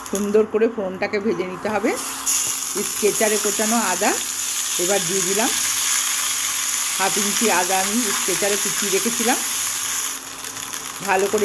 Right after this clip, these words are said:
একটু ভেজে নিলাম। এবার দিয়ে দিচ্ছি পরিমাণ মতো হলুদ। আদার কাঁচা গন্ধটা যতক্ষণ না যায় ততক্ষণ একটু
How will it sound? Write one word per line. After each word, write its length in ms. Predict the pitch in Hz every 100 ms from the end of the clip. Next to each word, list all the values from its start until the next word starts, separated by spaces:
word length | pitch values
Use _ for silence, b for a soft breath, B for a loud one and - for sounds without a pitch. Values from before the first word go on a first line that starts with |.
| 196
একটু 140 | 233 220
ভেজে 220 | 190 190 190
নিলাম। 220 | 202 262 262 - 190
এবার 160 | 190 196
দিয়ে 140 | 185 185
দিচ্ছি 280 | 202 - 330 453 - - - -
পরিমাণ 300 | 190 190 196 196
মতো 180 | 208 392 277
হলুদ। 320 | 226 165 156 - - - - - - - - - - - - - - 160
আদার 240 | 175 202 220
কাঁচা 240 | 208 - 208
গন্ধটা 380 | 196 196 202 240 269
যতক্ষণ 360 | 196 202 - 240 190
না 80 | 180 175
যায় 140 | 269 -
ততক্ষণ 300 | 180 - 196
একটু 140 | 196